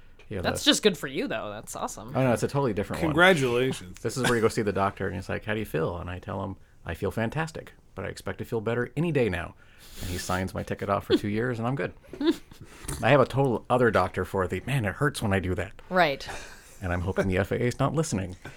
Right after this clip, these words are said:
Speaker 1: Um, so, so general aviation, which is, you know, yahoos like me in little planes actually controlling the thing, is in the same neighborhood as riding a motorcycle. That,
Speaker 2: Right.
Speaker 1: you know, motorcycles crash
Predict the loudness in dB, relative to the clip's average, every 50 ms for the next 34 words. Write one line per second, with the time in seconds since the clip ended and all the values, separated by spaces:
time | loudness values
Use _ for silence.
0 | -18 -20 -20 -20 -20 -20 -6 0 4 4 6 8 8 8 10 10 10 8 10 8
1 | 8 8 8 6 4 4 0 2 2 2 2 2 -8 -14 2 2 2 2 2 -10
2 | -20 -14 4 6 6 6 6 4 2 2 4 4 4 4 4 4 4 6 6 6
3 | 4 4 4 2 2 2 2 2 2 2 2 2 0 0 -2 -4 -2 -2 -2 -2
4 | -4 -4 -8 -12 -16 -18 -8 -6 -6 -6 -4 -4 -4 -4 -2 -4 -4 -4 -4 -2
5 | 0 0 0 0 0 -2 -2 -2 -2 -2 -4 -2 -2 -4 -2 -2 -2 -2 0 -2
6 | 0 -2 -2 -4 -4 -4 -2 -2 -2 -2 -2 -2 -4 -4 -8 -10 -14 -16 -18 -18
7 | -20 -20 -20 -20 -20 -20 -20 -20 -14 -10 -8 -8 -8 -4 -6 -6 -6 -6 -10 -8
8 | -6 -4 -4 -2 -2 -2 -2 -4 -4 -6 -6 -6 -6 -8 -10 -12 -16 -20 -20 -20
9 | -20 -20 -20 -20 -20 -20 -12 -2 0 0 0 0 -2 -2 -2 0 0 0 0 0
10 | 0 2 2 2 2 0 0 0 0 -2 -2 -2 0 0 0 0 0 -2 -2 -4
11 | -6 -6 -8 -8 -8 -10 -10 -10 -12 -14 -14 -16 -20 -20 -20 -20 -20 -20 -20 -20
12 | -20 -20 -20 -20 -20 -20 -20 -16 -12 -8 -6 -4 -4 -2 -2 -4 -4 -6 -8 -16
13 | -20 -20 -20 -20 -20 -20 -20 -20 -20 -20 -20 -20 -20 -20 -20 -20 -20 -20 -20 -20
14 | -20 -20 -12 -10 -8 -6 -6 -4 -6 -6 -4 -4 -6 -4 -4 -6 -8 -8 -8 -8
15 | -6 -6 -6 -6 -8 -8